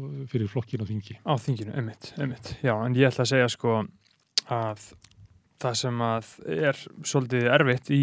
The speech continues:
Speaker 2: íslensku samfélagi núna, ef ég tek bara sjálf mig sem dæmi, eh, ég er bara uppalinn hérna í Vesturbænum og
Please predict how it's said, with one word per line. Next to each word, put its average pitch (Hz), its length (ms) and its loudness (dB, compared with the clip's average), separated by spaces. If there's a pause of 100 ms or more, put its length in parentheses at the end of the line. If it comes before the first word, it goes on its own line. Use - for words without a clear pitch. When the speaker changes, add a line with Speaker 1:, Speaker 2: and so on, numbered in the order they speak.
Speaker 2:
íslensku 135 240 2
samfélagi 110 460 0 (100)
núna, 113 220 0 (680)
ef 120 60 4
ég 117 100 4
tek 139 160 6
bara 120 140 0
sjálf 139 180 2
mig 120 80 0
sem 113 120 -4
dæmi, 110 280 2
eh, 73 800 -6
ég 143 160 0
er 131 80 -6 (100)
bara 110 420 0 (520)
uppalinn 120 480 2
hérna 113 320 2
í 113 180 2
Vesturbænum 120 720 0
og 110 380 0